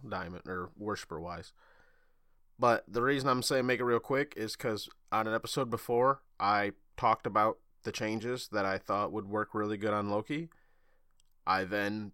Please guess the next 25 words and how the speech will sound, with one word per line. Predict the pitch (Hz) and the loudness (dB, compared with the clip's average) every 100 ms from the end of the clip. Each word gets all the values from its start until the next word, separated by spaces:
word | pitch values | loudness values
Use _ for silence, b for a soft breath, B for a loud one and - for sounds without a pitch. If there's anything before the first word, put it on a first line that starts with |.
| - | -6
turned | 113 107 101 | -4 -2 0
around | 107 107 | 0 0
and | 104 | -2
sent | - 110 101 | -4 -4 -4
them | 107 | -4
to | 95 | -2
Ajax, | 101 110 123 147 - | -2 0 0 0 -2
and | 101 | -4
then | 101 | -6
this | - | -4
post | 113 107 | -4 -4
came | - 107 | -6 -4
out, | 107 113 | 0 0
and | 98 | -2
it | 90 | -4
looks | 104 - - - _ - | -4 -6 -10 -12 _ -6
a | |
lot | 101 98 98 | 0 2 2
like | 107 101 - - - _ - | 0 -4 -6 -18 -20 _ -10
the | 98 | -8
shit | - 107 | -4 -4
I | 98 | -4
said | - 107 - | -4 -6 -4
to | 107 | -6
him | 101 | -6